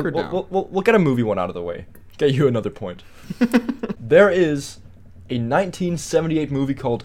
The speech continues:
Speaker 2: Attack of the Killer Tomatoes.
Speaker 1: <laughs>
Speaker 2: This title is not a poignant or clever title, as the movie plot is literally that tomatoes suddenly become sentient beings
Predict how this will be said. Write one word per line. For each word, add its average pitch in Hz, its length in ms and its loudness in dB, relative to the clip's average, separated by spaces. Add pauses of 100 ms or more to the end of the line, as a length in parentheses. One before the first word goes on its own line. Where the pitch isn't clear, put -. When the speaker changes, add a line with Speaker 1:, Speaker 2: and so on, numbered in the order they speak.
Speaker 2:
Attack 165 560 -4
of 143 140 -6
the 143 80 -6
Killer 151 340 -4
Tomatoes. 135 800 -4
Speaker 1:
<laughs> - 880 -12
Speaker 2:
This 202 160 4
title 180 380 4
is 143 180 -4
not 170 160 2
a 175 40 2
poignant 175 500 0
or 117 80 -4
clever 202 300 -2
title, - 420 -4 (300)
as 135 140 2
the 156 80 -2
movie 185 240 4
plot - 280 0
is 131 160 -4
literally 156 420 0
that 123 220 0
tomatoes 131 500 -2
suddenly 147 260 -2
become 135 260 -6
sentient 120 600 -4
beings 107 520 -4